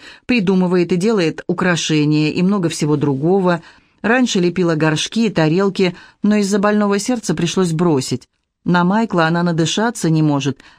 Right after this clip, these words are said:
Мне кажется, для нее он свет в окошке. А муж?»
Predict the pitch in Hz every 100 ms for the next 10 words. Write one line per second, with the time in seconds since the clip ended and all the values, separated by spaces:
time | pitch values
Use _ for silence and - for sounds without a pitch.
0 | - 185 175 185 185 175 - 165 170 170
1 | 170 190 175 170 185 214 180 135 131 127
2 | - 131 - _ _ _ _ - 214 190
3 | 170 185 -